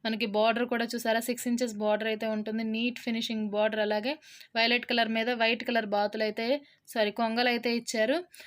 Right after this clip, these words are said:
తర్వాత మనకి బ్ల-, ఇది వచ్చేసి బ్లౌజ్ పార్ట్ అనమాట. ఈ బ్లౌజ్ పార్ట్ అంతా కూడా చిన్న చిన్న కొంగల డిజైన్ అయితే ఇచ్చారు. ఇంకా పళ్ళు పార్ట్‌కి వచ్చేసే పెద్ద పెద్ద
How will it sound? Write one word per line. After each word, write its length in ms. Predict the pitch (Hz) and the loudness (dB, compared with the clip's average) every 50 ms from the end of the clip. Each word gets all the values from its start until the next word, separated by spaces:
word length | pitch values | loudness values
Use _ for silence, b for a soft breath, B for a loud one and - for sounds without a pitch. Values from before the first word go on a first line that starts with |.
| B B | B B
తర్వాత 340 | - 254 240 240 240 233 262 262 | -2 0 2 2 2 2 2 2
మనకి 400 | 262 254 240 240 226 - 269 285 311 311 294 269 262 254 | 2 2 2 2 0 0 0 0 2 2 2 4 2 2
బ్ల-, 200 | 214 208 - - | 2 0 -2 0
ఇది 140 | 240 240 240 | 0 0 0
వచ్చేసి 320 | 240 226 - 254 240 262 269 | -2 -2 -2 -2 -2 -2 -2
బ్లౌజ్ 380 | 233 220 226 220 226 240 240 240 | 0 2 2 2 2 2 0 -2
పార్ట్ 280 | - 254 247 233 240 240 | 0 0 0 0 0 -2
అనమాట. 280 | 233 220 220 220 226 220 | -4 -2 -2 -2 -2 0
ఈ 100 | 254 247 | 0 0
బ్లౌజ్ 320 | 214 220 220 220 233 240 - | 0 0 -2 -2 -2 -4 -4
పార్ట్ 280 | - 247 240 240 240 240 | -2 -2 -2 -2 -2 -4
అంతా 300 | 233 233 233 233 254 247 | -4 -4 -4 -4 -4 -4
కూడా 200 | 247 247 247 247 | -2 -2 -4 -2
చిన్న 200 | - 247 233 240 | -2 -2 -2 -2
చిన్న 460 | 233 254 247 240 240 240 240 254 269 269 B B B B B _ _ | -2 0 0 0 2 2 0 0 -2 -4 B B B B B _ _
కొంగల 420 | - 233 226 226 240 240 240 240 240 240 233 | -4 -2 0 2 4 4 4 6 4 4 4
డిజైన్ 380 | 226 233 233 226 226 226 220 | 2 0 0 0 0 0 2
అయితే 240 | 226 226 226 220 240 240 | 0 0 0 0 0 0
ఇచ్చారు. 440 | 226 - - - 220 214 226 269 320 320 B B B B B B B _ _ _ _ | -2 -2 -2 -2 0 2 2 0 -2 -4 B B B B B B B _ _ _ _
ఇంకా 200 | 262 247 240 247 240 | -6 -4 -2 -2 0
పళ్ళు 300 | 233 247 226 240 240 262 | 2 2 2 4 4 2
పార్ట్‌కి 340 | 254 262 247 240 - 240 254 | 4 2 0 0 0 -2 -4
వచ్చేసే 400 | 240 240 - 247 240 - 285 311 349 359 320 b b b b b b _ _ _ _ _ _ _ _ _ _ _ _ _ - | -2 0 -2 -2 0 2 2 2 2 0 -4 b b b b b b _ _ _ _ _ _ _ _ _ _ _ _ _ -16
పెద్ద 300 | - - 233 220 202 247 | -10 -8 -6 -4 -4 -2
పెద్ద 340 | 226 247 240 220 208 208 | -2 -2 -2 -2 -2 0